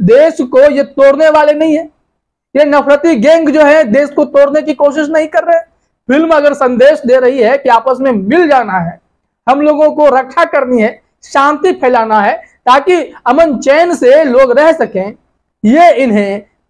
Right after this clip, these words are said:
नागवार गुजर रही है। तभी तो मोहम्मद जुबैर ने भी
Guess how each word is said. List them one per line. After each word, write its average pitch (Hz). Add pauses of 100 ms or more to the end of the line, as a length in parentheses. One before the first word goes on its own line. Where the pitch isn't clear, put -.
(120)
नागवार 277
गुजर 202
रही 175
है। -
तभी 220
तो 247
मोहम्मद 226
जुबैर 214
ने 214
भी 233